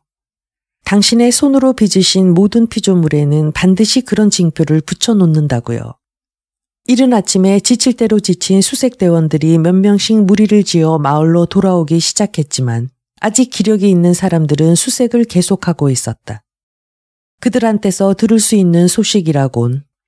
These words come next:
전에 사람들이 가보지 않은 곳까지도 샅샅이 뒤지고 있으며 모든 구석과 틈새까지 철저하게 수색하고 있다는 것뿐이었다.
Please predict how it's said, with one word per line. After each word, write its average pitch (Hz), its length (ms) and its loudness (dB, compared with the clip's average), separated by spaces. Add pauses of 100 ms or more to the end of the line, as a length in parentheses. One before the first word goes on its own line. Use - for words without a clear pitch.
전에 214 320 0
사람들이 254 560 0
가보지 202 400 -2
않은 185 200 2
곳까지도 156 680 -2
샅샅이 254 560 -2
뒤지고 175 460 0
있으며 127 580 -2 (320)
모든 233 360 2
구석과 190 540 0
틈새까지 185 800 -2
철저하게 220 640 0
수색하고 214 640 -2
있다는 143 460 -2
것뿐이었다. 139 800 -4